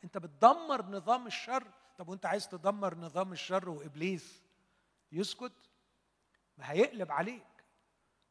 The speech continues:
بولس يقول: "يا جماعة، أنا لما رحت أفسس ما كنتش بنام مرتاح، أنا كنت بحارب وحوش". ده بعد تاني ننظر إليه.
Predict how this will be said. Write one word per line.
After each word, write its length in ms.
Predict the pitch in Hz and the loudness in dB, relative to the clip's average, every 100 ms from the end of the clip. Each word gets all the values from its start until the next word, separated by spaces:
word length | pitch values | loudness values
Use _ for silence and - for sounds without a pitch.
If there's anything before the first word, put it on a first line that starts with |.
| _ | _
بولس 440 | 180 233 202 - | 2 2 -2 -6
يقول: 200 | 190 220 | -6 -2
"يا 80 | 196 | -2
جماعة، 320 | 170 208 196 | 0 0 0
أنا 100 | 190 | 0
لما 200 | 175 180 | -4 -4
رحت 220 | 214 - | -6 -4
أفسس 420 | 208 - 190 156 | -6 -6 -14 -14
ما 80 | 170 | -16
كنتش 280 | - 214 - | -14 -12 -12
بنام 720 | 170 180 254 262 220 202 185 | -12 -10 -12 -12 -16 -16 -14
مرتاح، 480 | 165 - 277 262 - | -14 -4 -4 -4 -8
أنا 100 | 160 | -6
كنت 240 | 208 190 | -6 -6
بحارب 580 | 156 151 - 180 180 220 - - - - _ _ _ _ _ - | -2 2 6 8 10 6 4 -20 -20 -20 _ _ _ _ _ -10
وحوش". 720 | 147 - 285 269 - - - _ _ _ _ _ _ _ _ _ _ _ _ | -8 -2 -4 -4 -14 -20 -20 _ _ _ _ _ _ _ _ _ _ _ _
ده 100 | 160 | 0
بعد 360 | 185 262 220 214 | 2 0 -2 -6
تاني 380 | 262 320 320 240 | -4 -4 -4 -6
ننظر 520 | 185 220 160 185 165 _ _ | -6 -6 -8 -10 -10 _ _
إليه. 320 | 185 247 294 | -8 -8 -12